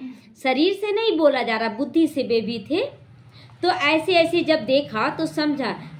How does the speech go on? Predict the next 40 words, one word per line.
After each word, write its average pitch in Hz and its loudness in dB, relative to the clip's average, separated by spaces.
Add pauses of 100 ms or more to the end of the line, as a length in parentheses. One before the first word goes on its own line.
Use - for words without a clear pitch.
अब 330 0
ये 330 2
कुछ 339 -4
करना 277 0
नहीं 226 0
है, 143 -10 (320)
मतलब 277 -4
अंदर 339 0
में 339 0
चलने 339 2
लगा 330 2
कि 359 -4
अब 254 -4
धंधा 302 2
धोरी 302 2
कुछ 311 -4
नहीं 233 -4
करना 160 -8
है, 147 -20 (600)
धंधा 339 2
आदि 311 2
छोड़ना 269 -2
पड़ेगा। 339 0 (300)
खुशी 359 2
थी 311 -2 (140)
ये 254 0
गदाई 233 0
छोड़नी 185 -4
है, 180 -4
लेकिन 262 -2
बिजनेस 269 -4
छोड़ने 294 0
में 302 2
भी 269 -2
ना 339 0
उनको 302 -2
खुशी 285 -6
हो 269 0
रहा 220 -4
था 190 -10